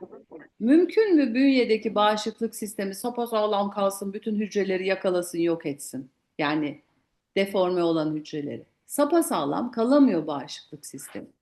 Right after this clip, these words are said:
Zaten yani birçok hastalık bağışıklık sistemi sorunun, sorunu kökende. Dolayısıyla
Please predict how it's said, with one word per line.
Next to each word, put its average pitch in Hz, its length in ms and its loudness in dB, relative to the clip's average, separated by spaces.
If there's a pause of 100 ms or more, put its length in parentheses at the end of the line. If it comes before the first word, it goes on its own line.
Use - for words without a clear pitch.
(220)
Zaten 226 560 0
yani 185 320 -2 (120)
birçok 302 500 4
hastalık 170 580 -6
bağışıklık 175 600 -4
sistemi 160 440 -6
sorunun, 160 760 -4
sorunu 175 600 -4 (180)
kökende. 147 600 -6 (1800)
Dolayısıyla 302 920 2